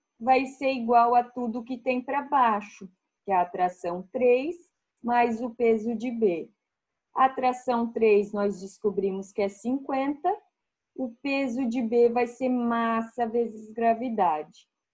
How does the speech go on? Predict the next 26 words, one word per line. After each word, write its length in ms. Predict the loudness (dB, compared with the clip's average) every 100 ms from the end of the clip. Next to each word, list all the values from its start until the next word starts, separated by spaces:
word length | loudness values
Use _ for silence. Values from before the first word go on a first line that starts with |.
| _ _
Isso 440 | -8 -6 -6 -10 -4
dá 180 | -2 0
oitenta 640 | -2 -4 -10 -12 -8 -6
newtons. 320 | -6 -8 -14 _ _ _ _ _ _ _ _ _ _
Agora, 480 | 2 2 6 6 6
analisando 840 | 2 0 -2 -4 -2 -2 0 2
A, 260 | 2 2 -4 _ _ _ -10
nós 280 | -4 -2 -2
vamos 300 | -6 -6 _
ter 180 | -4 -2
a 100 | -4
tração 600 | -6 -8 -8 -10 -8 -8
do 100 | -10
cabo 440 | -6 -6 -2 0
um, 280 | 2 2 -2
que 160 | -8 -16
sustenta 600 | -16 -16 -8 -8 -8 -6
ele 240 | -6 -6
pra 220 | -6 -6 -6
cima, 520 | -6 -4 -2 -2 -6 _ _ _ _ -8
e 100 | -6
pra 240 | 2 2
baixo, 600 | 6 6 4 0 -10 _ _ _ _ _ _
a 200 | -4 -4
tração 720 | -4 -6 -8 -8 -6 -6 -6 0
dois 1080 | 4 6 6 4 4 2 2 0 -2 -20